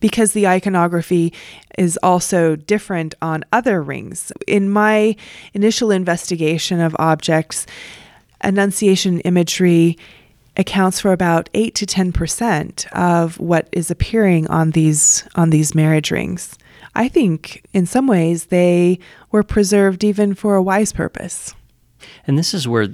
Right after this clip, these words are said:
Speaker 2: speculation enters in too, though. And the fact that these were preserved allows scholars like you and believers today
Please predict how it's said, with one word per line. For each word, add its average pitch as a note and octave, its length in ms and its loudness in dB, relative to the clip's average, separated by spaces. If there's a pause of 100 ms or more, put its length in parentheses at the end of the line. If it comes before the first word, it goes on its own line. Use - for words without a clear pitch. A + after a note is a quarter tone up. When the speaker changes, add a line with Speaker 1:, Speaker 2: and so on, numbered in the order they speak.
Speaker 2:
speculation A2 720 -4
enters F#2 340 -2
in F#2 180 0
too, E3+ 260 0
though. D#2+ 200 -2
And F#2 160 0
the C3 80 0
fact D3+ 280 -4
that G#2 300 -10
these A2 260 -6
were G#2+ 120 -2
preserved F2+ 840 -4 (240)
allows G2 360 -2
scholars F#2+ 400 -6
like F2+ 220 -6
you F2 180 0
and G2 140 2
believers G2+ 440 0
today D2+ 380 -4